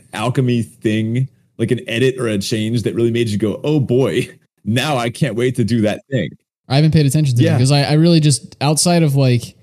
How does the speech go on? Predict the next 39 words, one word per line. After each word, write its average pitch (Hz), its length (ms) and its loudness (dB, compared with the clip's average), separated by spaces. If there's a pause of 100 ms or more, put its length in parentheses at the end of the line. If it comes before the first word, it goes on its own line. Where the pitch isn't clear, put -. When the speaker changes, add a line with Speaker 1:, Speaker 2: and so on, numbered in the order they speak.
(200)
Speaker 2:
Explorer, 131 880 2
Explorer 151 440 2
is 123 120 4
the 123 80 0
one, 123 340 0
one 131 380 0
constructed 123 540 -2
format 120 400 -2
that 113 80 -2
I've 110 100 0
actually 113 360 -2
been 110 180 -2
interested 110 460 -2
in 92 220 -4
lately 90 340 -2
because 101 320 -2
Spirits 104 420 0
Speaker 1:
Yeah. - 20 -4
Speaker 2:
is 92 100 -4
a 98 40 -4
deck 101 260 -4
I 98 80 -2
can 95 140 -4
play 104 240 -2
there. 92 280 -4 (320)
Outside 139 400 0
of 117 80 0
Explorer, 131 460 0
I 107 100 0
really 117 280 2
just 107 220 -4
don't 107 300 -4
care 117 160 0
very 104 160 -2
much 98 220 -2
about 95 260 -4
constructed 101 500 -4
formats. 90 420 -6
So, 95 500 -4